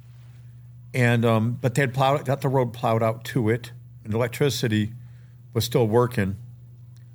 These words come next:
And, um, it, actually the power lines were down, they had a generator going.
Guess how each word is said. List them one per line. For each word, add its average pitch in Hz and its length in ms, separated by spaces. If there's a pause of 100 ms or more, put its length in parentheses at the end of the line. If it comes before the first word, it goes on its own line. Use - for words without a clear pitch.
(760)
And, 120 400
um, 110 640
it, 120 400
actually 117 300
the - 60
power 117 220
lines 104 220
were 98 60
down, 98 160
they 101 60
had 92 80
a 90 60
generator 87 460
going. 87 320